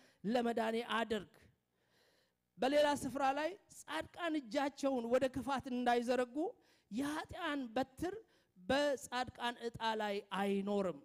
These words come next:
መዝሙር በቅንፍ መቶ ሃያ አምስት ሦስት ላይ «የኃጢአን በትር በጻድቃን ዕጣ ላይ አይኖርም፣ ፈጽሞ አይኖርም።» ወገኖቼ አንዳንድ ጊዜ ለጠላት ትልቅ ቦታ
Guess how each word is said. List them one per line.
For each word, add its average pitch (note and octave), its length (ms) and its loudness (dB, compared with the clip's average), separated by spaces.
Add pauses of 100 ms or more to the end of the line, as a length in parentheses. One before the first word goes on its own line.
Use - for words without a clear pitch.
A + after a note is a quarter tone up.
(220)
መዝሙር G3 400 -2
በቅንፍ G3+ 400 -4
መቶ G3 260 -4
ሃያ G3+ 280 0
አምስት A#3 360 -8 (380)
ሦስት A3+ 420 0
ላይ E3+ 220 -2 (560)
«የኃጢአን C#4+ 760 -4
በትር C4 440 -6 (440)
በጻድቃን B3+ 840 -6
ዕጣ A3+ 200 -12 (140)
ላይ F#3+ 200 -2 (160)
አይኖርም፣ F#3+ 600 -4 (280)
ፈጽሞ E4 680 -2 (360)
አይኖርም።» A3+ 520 0 (680)
ወገኖቼ D4+ 460 0 (600)
አንዳንድ E4 460 -2
ጊዜ D4+ 200 -2 (600)
ለጠላት D4+ 520 -2
ትልቅ F#4 400 -6
ቦታ C#4+ 260 -2